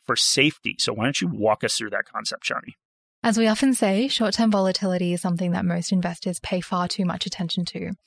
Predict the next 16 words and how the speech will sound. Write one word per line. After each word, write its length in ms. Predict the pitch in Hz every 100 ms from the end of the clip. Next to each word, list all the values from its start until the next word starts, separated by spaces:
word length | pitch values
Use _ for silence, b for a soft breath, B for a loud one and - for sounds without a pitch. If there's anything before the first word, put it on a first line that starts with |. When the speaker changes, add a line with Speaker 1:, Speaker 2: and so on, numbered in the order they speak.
| _ _ _ -
Speaker 2:
The 100 | 208
real 180 | 220 247
risk 300 | 214 226 -
is 100 | 208
not 160 | 202
achieving 400 | 190 - 196 180
your 120 | 180 175
goal, 360 | 170 170 277 339
and 140 | 214 190
that 120 | 180
is 120 | 180
what 100 | 185
investors 400 | 180 170 165 -
should 160 | - 190
concentrate 560 | - 175 185 - 180 180
on. 300 | 175 170